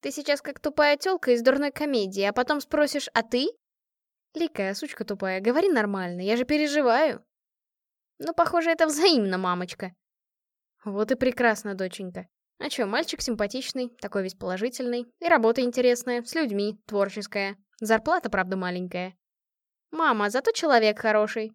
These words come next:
Что ты на деньги меряешь?» «Ладно, доча, счастья тебе и любви,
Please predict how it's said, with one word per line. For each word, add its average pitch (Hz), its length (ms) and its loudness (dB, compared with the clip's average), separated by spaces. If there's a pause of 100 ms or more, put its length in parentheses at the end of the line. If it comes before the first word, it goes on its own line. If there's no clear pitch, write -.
Что - 220 0
ты 440 100 4
на 440 160 6
деньги 196 340 0
меряешь?» 185 540 -4 (880)
«Ладно, 196 380 -2
доча, 185 300 -6
счастья 311 420 0
тебе 240 320 2
и 226 40 2
любви, 175 420 -4